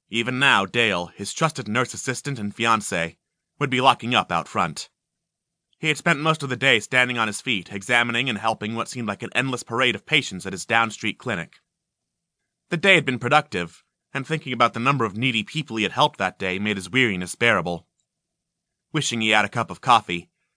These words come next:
he brushed his hand through his curly black hair before unfolding the morning's unread newspaper. A headline on the lower half of the front page immediately caught his eye. "Jewel Thieves Still at Large." Quickly skimming over the article,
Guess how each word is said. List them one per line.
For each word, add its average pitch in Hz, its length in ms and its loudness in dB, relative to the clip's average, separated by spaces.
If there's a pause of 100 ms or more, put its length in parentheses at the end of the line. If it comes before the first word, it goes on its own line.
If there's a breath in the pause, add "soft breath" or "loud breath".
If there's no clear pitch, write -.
he 135 100 -8
brushed 156 280 2
his 139 120 -6
hand 139 320 4
through 113 80 -4
his 104 140 -4
curly 139 320 -2
black 110 300 2
hair 95 360 -2 (240)
before 147 300 2
unfolding 147 480 2
the 113 80 -2
morning's 120 360 0
unread 117 360 2
newspaper. 95 580 -6 (960)
A 117 80 -6
headline 123 420 2
on 113 120 -2
the 107 80 -2
lower 127 260 4
half 127 260 0
of 107 60 -6
the 98 60 -6
front 120 320 -2
page 110 260 -2
immediately 104 460 -2
caught 113 220 0
his 98 120 -4
eye. 87 360 0 (960)
"Jewel 143 280 4
Thieves 101 420 0
Still 135 260 2
at 123 100 2
Large." 107 640 2 (1300)
Quickly - 300 -2
skimming 151 360 2
over 120 180 0
the 117 140 2
article, 107 520 2